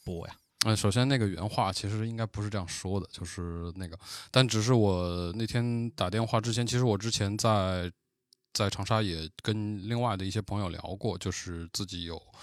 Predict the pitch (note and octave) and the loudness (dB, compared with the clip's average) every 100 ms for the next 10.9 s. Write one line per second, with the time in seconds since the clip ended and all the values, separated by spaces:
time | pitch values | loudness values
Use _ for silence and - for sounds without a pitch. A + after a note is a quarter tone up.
0 | - - - _ - G#2+ F#2+ F2+ F2+ F2 | -18 -16 -18 _ -2 0 0 -2 -4 -2
1 | G#2+ G#2+ - G2 E2+ - D#2 G#2+ F2+ - | 0 0 0 0 0 -2 -4 -4 -4 -6
2 | F2+ E2+ E2+ G2 F#2 F2+ F2 - - - | -4 -4 -2 0 0 0 -4 -10 -16 -18
3 | - _ G#2+ A2+ A#2 A2+ A2+ A2 G#2+ G2+ | -20 _ 4 6 4 4 4 2 0 -2
4 | - F#2 G#2+ F#2+ A2+ B2 B2+ C3+ C3+ B2+ | -2 0 2 2 2 0 0 2 6 6
5 | G#2 F2+ F2 - F2+ F#2 F2 E2+ E2 E2 | 6 0 -2 -4 -4 -2 -2 -4 -4 -6
6 | F2 - - F2 E2+ - - G#2 G2 - | -10 -16 -16 -14 -8 -6 -2 0 0 0
7 | A2+ F#2+ F2+ E2+ - F2 F2 E2 - G#2+ | 0 2 -2 -4 -4 -4 -4 -8 -4 -4
8 | - - F#2+ D#2+ E2+ E2 F#2 F2 E2+ E2+ | -2 -2 -2 -2 -6 -6 -6 -4 -6 -8
9 | E2+ E2 - - - _ A#2 A#2+ A#2+ G#2 | -10 -14 -18 -20 -20 _ 0 0 0 0
10 | A2 G#2+ A#2 A#2+ A#2+ B2 G2 F#2 G2+ | 2 4 2 2 0 0 0 0 -2